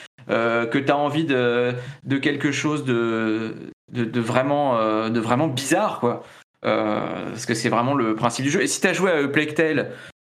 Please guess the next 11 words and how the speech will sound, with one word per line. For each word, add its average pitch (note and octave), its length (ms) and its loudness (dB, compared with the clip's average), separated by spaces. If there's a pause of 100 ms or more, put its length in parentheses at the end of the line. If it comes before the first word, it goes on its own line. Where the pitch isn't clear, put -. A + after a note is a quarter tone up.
(100)
euh, F#2 300 -2
qui A#2 200 -6
lui, C3+ 300 0
euh, A#2 140 2
te A#2 160 0
fait B2+ 260 0
flipper B2+ 320 0
avec A#2 220 0
des A#2 140 2
rats, B2 400 2
euh, G#2+ 200 0